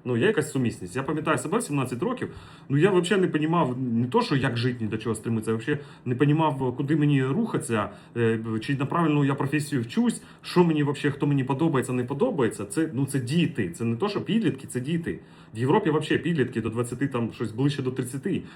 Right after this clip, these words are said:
І це, можливо, і правильно, бо реально, от по, по власному досвіду і досвіду друзів, після тридцяти якось вже созріває розуміння, як рухатися, що робить і так далі. І в сімнадцять років чоловіків прив'язать, пацанів, дітей прив'язать до того, щоб вони вже ставали військово зобов'язаними.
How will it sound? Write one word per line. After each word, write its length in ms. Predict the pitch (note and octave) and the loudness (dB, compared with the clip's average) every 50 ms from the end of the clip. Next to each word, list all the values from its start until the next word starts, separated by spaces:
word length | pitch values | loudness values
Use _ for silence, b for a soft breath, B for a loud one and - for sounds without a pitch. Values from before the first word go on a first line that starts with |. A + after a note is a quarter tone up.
| B B | B B
І 40 | - | -4
це, 100 | - C3+ | -2 0
можливо, 320 | C3+ C3 C3 C#3+ C3 C3 | 0 2 2 2 2 2
і 20 | A#2+ | 2
правильно, 280 | - C#3 - B2 G2+ | 2 0 0 0 0
бо 120 | G2 F#2 G#2+ | -2 -2 0
реально, 280 | A#2 C3 C3 G2+ G2 | 0 0 0 -2 -4
от 120 | G2+ - - | -6 -6 -4
по, 120 | A#2+ A2 | -4 -4
по 280 | F#2 - - A#2 G#2+ G#2+ B B B B B - - - - - - | -4 -2 -4 -4 -4 -4 B B B B B -16 -16 -14 -14 -6 -2
власному 400 | C3 C#3+ E3 E3 - C#3 B2 A#2 | 0 0 0 2 0 0 0 2
досвіду 380 | C#3 A3 A#3 - C#3+ B2 A#2+ | 2 2 2 2 -2 -2 -2
і 40 | A#2 | 0
досвіду 340 | A#2 C3 B2+ - C3 A#2+ A#2+ | 0 0 -2 -2 -4 -4 -2
друзів, 320 | B2 F3+ B3 A3 C3+ A2+ - | 0 0 2 2 0 -2 -4
після 180 | B2 B2 C3+ | -2 -2 -2
тридцяти 420 | B2+ D3+ D3 C#3+ - E3 - E3+ C#3 | 0 0 -2 -2 -2 -4 -2 0 2
якось 260 | A2+ G#2+ - G#2 F#2+ | 2 2 0 -4 -6
вже 100 | G2+ G#2 | -6 -6
созріває 500 | - A2+ G#2+ G#2 A#2 A#2 B2+ C3+ G#2+ G2+ | -4 -4 -4 -2 -2 -2 -2 0 -2 -2
розуміння, 440 | G#2+ G2+ A#2 C3 D#3+ F#3 E3+ C3 G2+ | -4 -4 -2 0 0 0 0 0 -2
як 160 | G2+ G#2 - | -4 -4 -2
рухатися, 380 | D#3+ G#3 F#3 - C3+ - A2+ | -2 -2 -2 -4 -6 -6 -6
що 160 | G#2 - G#2+ F#2 | -8 -8 -6 -8
робить 380 | G2 A2+ D3 F#3+ G3 D3 B B B B B | -6 -2 0 0 0 -2 B B B B B
і 80 | B A2+ | B -2
так 160 | - C#3+ B2+ | -2 -2 0
далі. 220 | C3+ D#3 C#3+ A2 - - | 2 2 2 2 0 -4
І 240 | F#2+ F#2+ B2+ B2+ B2+ B B B B B | -4 -2 -2 -2 -4 B B B B B
в 40 | - | -4
сімнадцять 600 | - D#3 E3 D3+ E3+ F#3+ G#3 F#3+ - - A2+ - | 2 2 4 4 4 4 2 2 0 -4 -4 0
років 400 | B2+ D3+ F#3+ G#3+ G#3+ - D#3 - | 2 4 4 4 2 2 -6 -8
чоловіків 580 | - B2+ A#2 A2+ A2+ B2+ B2+ - G3+ G#3 - | -4 -2 0 0 0 -2 -4 -2 -2 -2 -2
прив'язать, 680 | - - B2 A#2 A2 A#2 A#2+ A2+ D3 E3 F3 F3 E3+ - | -2 -2 -2 0 0 0 0 2 2 2 2 0 -2 -4
пацанів, 560 | C3 A#2+ - - C3+ C#3 D3 E3+ G3 F3 G#2+ | -6 -4 0 2 2 4 4 4 2 2 0
дітей 420 | - B2 A#2 - - F3 - - G#2+ | -2 -2 -2 2 4 4 4 4 2
прив'язать 540 | - A2 G#2 G#2+ A2 A2 C3+ D3+ D#3 A2 | 0 -2 -2 -2 -2 0 0 0 0 -2
до 80 | G2+ G#2+ | -4 -6
того, 200 | - - C#3+ A#2 | -4 0 0 0
щоб 160 | - G2+ F#2+ | 0 -4 -8
вони 260 | G2 A2+ A#2 A#2+ A#2 A#2+ B B B B | -4 -4 -2 -2 -4 -6 B B B B
вже 100 | - A#2 | -8 -8
ставали 360 | A2+ - A#2+ B2 D3 D3 A2+ | -4 -2 0 0 2 2 2
військово 360 | G2+ G#2 G#2+ - - B2+ A#2 A2 | 0 -2 -4 -2 0 0 0 0
зобов'язаними. 1000 | - A2 G#2+ A2+ F#2+ G#2 C#3 F#3+ G#3+ F3+ D#3 D3 C3+ B2 A#2+ A2+ A2 G#2+ F3 | -2 -2 -4 -4 -6 -4 -2 -2 -2 -2 0 0 0 2 2 2 0 0 -2